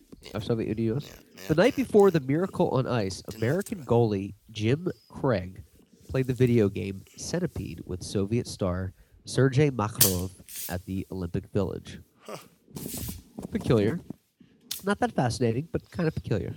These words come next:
Speaker 1: It's neat that they were pals.
Speaker 2: One more here. One more.
Speaker 1: One more.
Speaker 2: The Saint Jude Mount Carmel Romans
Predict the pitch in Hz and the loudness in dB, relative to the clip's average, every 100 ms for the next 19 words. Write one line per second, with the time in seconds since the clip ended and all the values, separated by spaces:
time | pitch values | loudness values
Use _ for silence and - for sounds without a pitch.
0 | - 175 - - - - 156 123 127 - | -12 -10 -6 -6 -6 -14 -12 -10 -12 -18
1 | _ 117 - 117 113 113 _ - 101 101 | _ -20 -16 -16 -16 -20 _ -18 -16 -18
2 | 127 170 - - _ _ _ _ _ _ | -20 -6 -6 -6 _ _ _ _ _ _
3 | _ _ _ _ _ - - 127 113 101 | _ _ _ _ _ -16 0 0 2 0
4 | 92 - - - _ _ _ - _ _ | -2 -6 -12 -16 _ _ _ -20 _ _
5 | _ _ _ _ 95 95 - 90 98 123 | _ _ _ _ -10 -10 -12 -18 -20 -20
6 | _ _ _ _ _ _ _ _ _ _ | _ _ _ _ _ _ _ _ _ _
7 | _ - 107 - 202 285 - - 139 143 | _ 0 2 4 2 2 -2 6 8 8
8 | 113 113 147 - 170 156 143 139 156 113 | 4 2 2 0 0 2 2 4 4 2
9 | - - - | -6 -14 -16